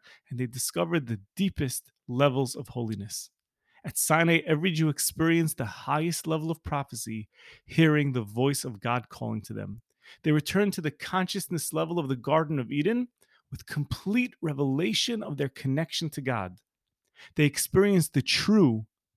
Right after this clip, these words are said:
purpose of their existence. The element of fire is about self-actualization and discovering an authentic greatness.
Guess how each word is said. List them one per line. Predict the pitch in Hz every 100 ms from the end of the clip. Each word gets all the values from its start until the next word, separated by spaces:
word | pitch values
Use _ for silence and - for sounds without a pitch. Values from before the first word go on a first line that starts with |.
| -
purpose | 160 160 123 120 - - _
of | 123
their | 123 120
existence. | 98 107 - 113 - - - _ _ _ - -
The | 147
element | 165 233 208
of | 151
fire | - 156 170
is | 156
about | 139 127 120
self-actualization | - 160 - - 156 - 147 127 107 151 165 196 165
and | 139
discovering | 113 113 - - 160 170 180 170 160
an | 135
authentic | 117 - - 170 160 165 147
greatness. | 135 131 95 - -